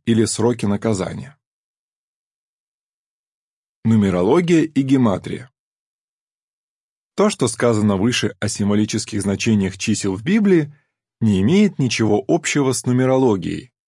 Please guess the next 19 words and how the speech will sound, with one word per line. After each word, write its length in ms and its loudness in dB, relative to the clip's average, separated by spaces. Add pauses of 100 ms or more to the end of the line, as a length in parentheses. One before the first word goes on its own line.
(320)
которая 400 2
занимается 580 0
поиском 480 -2
мистического 680 -4
смысла 460 -4
в 120 -16
числах, 600 -2 (220)
их 180 -6
комбинациях 840 -2
и 160 -6
суммах. 580 -4 (1040)
Например, 560 0
иудейские 640 0
каббалисты 760 -2 (380)
исследовали 500 2
еврейские 540 0
писания, 600 0
используя 640 0
гематрию, 760 -2